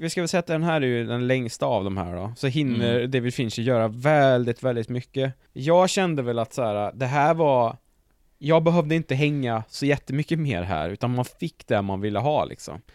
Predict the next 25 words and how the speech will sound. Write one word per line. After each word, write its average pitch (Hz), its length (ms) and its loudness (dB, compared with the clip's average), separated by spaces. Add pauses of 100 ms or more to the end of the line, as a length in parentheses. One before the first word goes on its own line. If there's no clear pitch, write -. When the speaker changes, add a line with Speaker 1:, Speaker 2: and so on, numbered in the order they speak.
(180)
Speaker 1:
Samma 131 340 2
sak 123 280 -2
egentligen 107 340 -4
här. 143 240 0 (200)
Det 135 80 -2
är 123 40 4
det 147 100 4
första 165 460 -2
som 120 160 -6
händer 131 420 -2
när 107 520 -2 (280)
den 110 160 -6
här 98 160 -2
s-, - 180 -12 (180)
lilla 117 220 -2
filmen 107 360 -4
börjar, 127 440 2
är 139 100 4
ju 104 180 -2
så 104 120 -6
här: 90 120 -6
okej, 139 300 0
det 127 100 -6
är - 20 -2
storm, 165 680 0